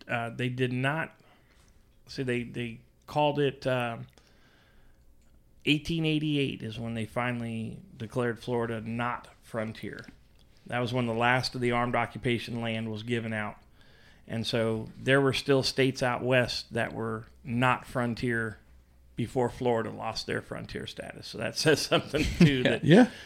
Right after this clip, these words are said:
Speaker 1: they were not
Speaker 2: Well,
Speaker 1: flocking down here.
Speaker 2: It, it brings a lot to, uh, also, like, to what it took to fight those wars. Because
Speaker 1: Oh,
Speaker 2: if,
Speaker 1: absolutely.
Speaker 2: if you've ever experienced the heart of Florida itself,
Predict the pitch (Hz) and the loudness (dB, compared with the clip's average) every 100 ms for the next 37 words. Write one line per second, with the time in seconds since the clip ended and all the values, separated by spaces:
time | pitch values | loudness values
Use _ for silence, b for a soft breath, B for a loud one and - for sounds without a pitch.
0 | B 135 147 151 147 139 - 165 147 143 | B 4 6 6 6 4 2 4 4 2
1 | - 135 123 127 127 117 117 - 147 - | 0 -4 -2 -2 -2 -4 -2 4 4 8
2 | 139 123 127 185 165 123 117 113 - - | 6 10 12 12 10 8 8 8 6 6
3 | 120 113 101 95 - - 104 90 80 - | 8 10 8 2 -2 0 2 4 2 8
4 | 120 147 110 98 90 90 - - - - | 8 8 6 6 4 0 -6 -18 -14 -2
5 | 95 87 - - - - - - - 117 | 0 0 -6 -20 -20 -20 -20 -16 2 8
6 | 120 - 135 123 107 - 123 - 87 85 | 8 8 4 4 2 8 8 8 0 -2
7 | - 76 65 - - - b b b b | -6 -6 -6 -10 -18 -20 b b b b
8 | b b b - 120 110 123 110 117 135 | b b b -2 2 6 6 6 4 0
9 | - 131 123 120 110 123 113 143 127 101 | 2 2 2 2 6 8 10 10 10 4
10 | 95 - - - 117 - - - 135 131 | 2 -14 -20 -2 0 0 -2 10 12 12
11 | 107 95 - - 104 - - 117 113 - | 12 6 0 -2 -2 2 10 10 10 2
12 | 95 - 113 104 73 - 120 113 90 - | 2 8 10 10 6 4 8 8 6 -2